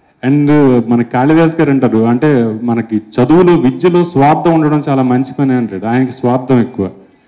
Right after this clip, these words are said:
ఆయనకు ఒక్కడికే పేరు రావాలి. ఆయన ఇంకో మాట కూడా అంటాడు, "ప్రతి డిపార్ట్‌మెంట్ అలా పనిచేయండి సార్, నేను వద్దన్నాను" అంటాడు.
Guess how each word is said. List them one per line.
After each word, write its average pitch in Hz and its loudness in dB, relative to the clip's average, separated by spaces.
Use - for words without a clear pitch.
ఆయనకు 139 -2
ఒక్కడికే 147 0
పేరు 127 0
రావాలి. 95 -2
ఆయన 123 0
ఇంకో 135 0
మాట 147 0
కూడా 131 2
అంటాడు, 110 -4
"ప్రతి 143 0
డిపార్ట్‌మెంట్ 190 0
అలా 147 2
పనిచేయండి 147 0
సార్, 139 2
నేను 127 4
వద్దన్నాను" 117 0
అంటాడు. 101 -6